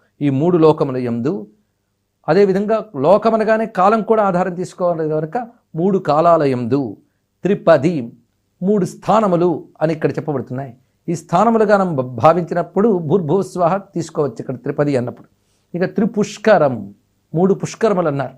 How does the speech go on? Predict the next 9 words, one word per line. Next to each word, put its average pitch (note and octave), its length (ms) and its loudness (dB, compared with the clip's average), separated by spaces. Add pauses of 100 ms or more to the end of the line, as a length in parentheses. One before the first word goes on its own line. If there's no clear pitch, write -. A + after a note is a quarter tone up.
(260)
అంటే A#3+ 300 -6 (300)
మహాతీర్థములు F3+ 760 2
మూడు, D3 400 -4
అంటే D#3 320 -4
గంగా, D#3+ 360 0
యమున, E3 380 0 (280)
సరస్వతి D#3 560 0
రూపములతో B2 460 -4
ఉన్నది. G#2 380 -8